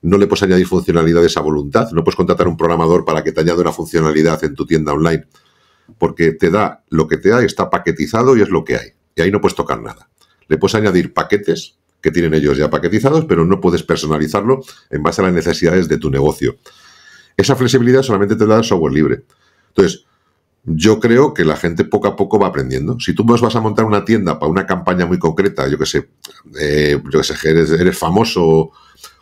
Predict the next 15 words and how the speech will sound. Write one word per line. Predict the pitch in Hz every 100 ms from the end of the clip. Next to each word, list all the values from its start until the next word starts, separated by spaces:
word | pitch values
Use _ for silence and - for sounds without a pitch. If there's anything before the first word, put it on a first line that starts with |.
| _
la, | 82 92 92
yo | 87 82 92
qué |
sé, | 82
el | 80
típico | 82 104
futbolista | - 98 92 80 - 65
que | 73
de |
repente | 71 87 98
saca | 101 95
una | 98 92
línea | 98 90
de | 90
camisetas, | 82 - 65 - - -